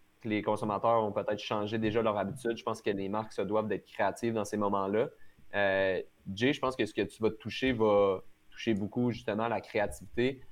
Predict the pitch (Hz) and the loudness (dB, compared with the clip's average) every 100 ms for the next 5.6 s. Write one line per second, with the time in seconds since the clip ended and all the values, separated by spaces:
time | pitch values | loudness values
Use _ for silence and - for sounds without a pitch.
0 | - - 101 98 - 110 110 110 104 123 | -18 -6 -2 -2 -2 0 2 4 4 4
1 | 113 104 110 123 107 98 104 95 92 92 | 4 0 0 0 2 2 0 -2 -2 -2
2 | 95 92 - - 107 110 104 123 113 - | -4 -6 -6 -2 -2 -2 -4 -4 -4 -2
3 | 107 113 123 123 - - 113 - 143 143 | 0 0 -2 -6 -18 -8 -6 0 2 2
4 | - - 101 - 127 110 98 - 110 107 | 0 -4 -2 -2 -2 -2 -2 0 -2 2
5 | 107 101 127 139 123 101 | 0 0 -4 -4 -4 -6